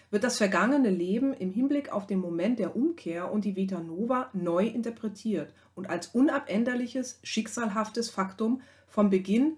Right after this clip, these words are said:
der Existenz und daher nicht eigentlich als Ereignis uminterpretiert. Dies steht im scheinbaren Widerspruch zur Spontaneität und Unmittelbarkeit, fast Zufälligkeit des die Konversion auslösenden Moments,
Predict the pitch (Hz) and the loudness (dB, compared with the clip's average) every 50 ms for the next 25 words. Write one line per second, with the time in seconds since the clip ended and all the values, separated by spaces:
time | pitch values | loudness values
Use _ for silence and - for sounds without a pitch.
0 | - - 190 - - 190 - 190 185 - - - 175 190 226 277 302 - - - | -2 0 0 2 2 0 -2 -2 -2 -4 -4 -2 0 2 2 2 0 -2 -6 -4
1 | 196 190 190 190 185 196 190 190 254 285 - - - 180 208 240 254 233 208 202 | -2 -2 0 0 2 4 6 6 6 4 2 -2 -2 0 0 2 2 0 -2 -2
2 | 190 - - 190 190 190 - 170 180 - - 208 285 285 - 190 165 160 160 - | -6 -4 -6 -6 -6 -6 -8 -8 -8 -4 -2 -2 -2 -2 -2 -4 -4 -2 -4 -6
3 | - - 202 190 185 - 156 - - - - - - - - - - - - - | -4 0 2 2 2 2 -2 -8 -12 -14 -18 -18 -18 -18 -16 -16 -16 -16 -18 -18
4 | _ _ _ _ _ _ _ _ _ _ _ _ _ _ _ _ _ _ _ - | _ _ _ _ _ _ _ _ _ _ _ _ _ _ _ _ _ _ _ 0
5 | 233 226 - 277 269 - - 214 196 190 202 202 214 214 202 196 196 185 185 196 | 0 2 2 2 0 0 0 -2 0 2 2 2 4 4 4 4 2 2 2 2
6 | 277 - 302 196 - - - 165 160 - - 175 - - - 170 165 160 - 165 | 2 2 2 2 0 -2 -4 -6 -6 -6 -8 -10 -10 -6 -6 -6 -6 -6 -6 -8
7 | 165 165 170 170 156 160 - 233 262 254 - 170 165 - 226 254 285 294 247 190 | -10 -8 -6 -6 -8 -6 -4 -2 -2 0 -2 -2 -4 0 2 4 6 6 4 2
8 | 185 165 - 156 160 - - 147 147 151 - - - 175 - - - _ _ - | 0 -4 -6 -8 -10 -10 -10 -10 -10 -10 -10 -8 -6 -6 -6 -8 -12 _ _ -16
9 | - - - 320 - - - 185 160 151 151 160 160 - - - 156 165 180 - | -2 4 4 4 4 4 2 0 0 0 0 -4 -6 -8 -4 -2 -2 -2 -2 -4
10 | - - - - - 202 190 190 - 196 - 202 190 185 185 180 175 175 175 185 | -10 -20 -20 -8 -4 -2 -2 -2 -2 -2 2 4 4 6 6 4 2 2 0 0
11 | 208 226 - 156 165 185 196 190 - 202 208 208 202 214 202 208 202 208 208 214 | 0 0 0 0 0 0 0 0 0 2 2 4 4 4 4 4 2 2 4 4
12 | 226 233 214 170 156 - - - | 4 4 2 2 0 -2 -4 -8